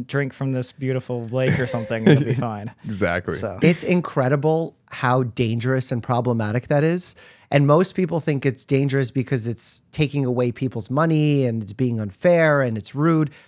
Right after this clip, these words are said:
Speaker 3: All of that is true. But there's actual legitimate danger to having people not get themselves diagnosed and have things get worse.
Speaker 1: Mm-hmm.
Speaker 2: For sure, yeah.
Speaker 3: Where they actually did a study,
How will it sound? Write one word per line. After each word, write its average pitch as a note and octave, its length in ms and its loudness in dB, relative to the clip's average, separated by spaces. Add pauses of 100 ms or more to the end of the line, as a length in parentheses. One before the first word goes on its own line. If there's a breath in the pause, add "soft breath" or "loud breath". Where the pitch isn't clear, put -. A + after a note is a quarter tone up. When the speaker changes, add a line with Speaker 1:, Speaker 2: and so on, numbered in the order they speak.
(160 loud breath)
Speaker 3:
All G#3+ 260 8
of D#3+ 80 4
that D3 160 6
is B2+ 160 2
true. C3+ 460 -2 (500 soft breath)
But D3+ 140 4
there's G3+ 400 4
actual D#3 440 2
legitimate C#3 680 2
danger C#3 640 0
to C3 340 0 (160)
having C#3 380 0
people C3+ 600 0 (220)
not C3 520 2
get C#3+ 180 2
themselves C3+ 400 0
diagnosed B2+ 640 0
and A#2+ 100 -2
have B2 300 0
things C3 300 0
get B2+ 240 0
worse. B2 480 0
Speaker 1:
Mm-hmm. D3 100 0
Speaker 2:
For B2+ 100 0
sure, A#2 360 2
yeah. G#2+ 320 -4
Speaker 3:
Where D#3+ 340 6
they C#3+ 140 4
actually E3 320 2
did C#3+ 120 4
a C#3 60 2
study, E3 580 0